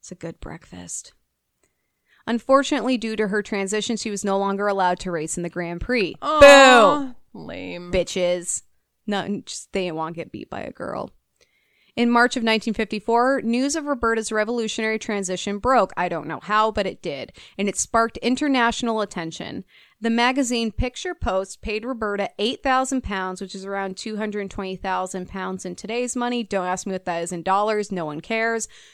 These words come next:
Speaker 1: For her story.
Speaker 2: <laughs> No one cares.
Speaker 1: <laughs> It's actually probably significantly more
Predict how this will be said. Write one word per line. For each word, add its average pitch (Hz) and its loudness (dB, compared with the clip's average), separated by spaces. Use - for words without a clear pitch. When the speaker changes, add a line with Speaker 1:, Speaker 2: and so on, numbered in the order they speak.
Speaker 1:
For 233 4
her 202 0
story. 147 -2
Speaker 2:
<laughs> - -16
No 247 12
one 269 10
cares. 220 6
Speaker 1:
<laughs> - -6
It's 311 4
actually 349 8
probably 294 8
significantly 233 2
more 208 2